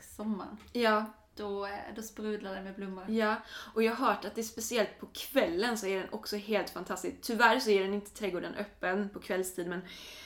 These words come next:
Speaker 2: folk som har varit där, eh, på kvällen har sa-, sagt att det är en helt fantastisk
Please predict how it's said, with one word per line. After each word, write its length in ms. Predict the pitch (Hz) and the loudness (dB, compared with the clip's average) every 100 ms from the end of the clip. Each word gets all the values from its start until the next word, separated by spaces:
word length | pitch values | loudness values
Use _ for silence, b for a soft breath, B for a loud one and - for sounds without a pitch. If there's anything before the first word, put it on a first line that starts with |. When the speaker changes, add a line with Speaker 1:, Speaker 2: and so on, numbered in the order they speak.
| B B B _ | B B B _
Speaker 2:
folk 260 | - 240 226 | 2 2 4
som 160 | 214 | 4
har 100 | 214 | 4
varit 380 | 214 247 - - | 6 6 4 2
där, 520 | 233 240 294 - - 214 | 8 8 8 0 4 8
eh, 280 | 196 190 185 | 10 8 4
på 80 | |
kvällen 360 | 208 214 185 190 | 4 6 6 2
har 100 | 196 | -2
sa-, 140 | 202 - - | -2 -4 -4
sagt 280 | 202 196 | -4 -2
att 120 | 175 175 | -4 0
det 380 | 180 185 185 | 2 4 2
är 40 | 175 | -2
en 80 | 170 196 - | -6 -10 -10
helt 500 | 220 202 202 185 - - | 0 4 4 2 -8 -6
fantastisk 680 | 214 208 185 185 185 - | -2 0 -2 -2 -4 -4